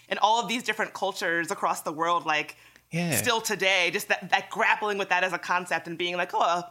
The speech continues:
Speaker 1: can't kinda wrap my head around it, so it doesn't exist."
Speaker 2: It's almost instinctive. It, it, it kind of makes more sense than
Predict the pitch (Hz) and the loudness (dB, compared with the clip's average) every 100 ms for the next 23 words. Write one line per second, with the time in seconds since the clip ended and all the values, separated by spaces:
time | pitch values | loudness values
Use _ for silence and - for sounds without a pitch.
0 | - _ _ - 254 240 - - _ _ | -14 _ _ -4 0 0 -2 -12 _ _
1 | _ 262 233 233 233 226 247 277 208 196 | _ 0 2 4 4 2 4 4 4 2
2 | 202 - 220 220 220 208 196 190 202 - | -2 -2 -2 0 -2 -2 -4 -6 -6 -6
3 | - - - _ _ _ _ _ - 131 | -8 -14 -18 _ _ _ _ _ -4 0
4 | 120 123 147 156 139 - - 123 120 - | 2 2 2 2 2 0 -2 0 2 2
5 | 139 170 226 233 196 - - 131 - 131 | 0 2 0 -2 -10 -6 -2 2 4 2
6 | 135 135 131 - _ - 151 156 143 131 | 2 0 0 -6 _ -2 2 2 2 0
7 | 123 - 113 113 104 - 101 90 - - | 2 2 2 2 4 4 2 2 2 4
8 | - - _ - 104 95 92 92 | 0 -6 _ -2 0 2 0 -2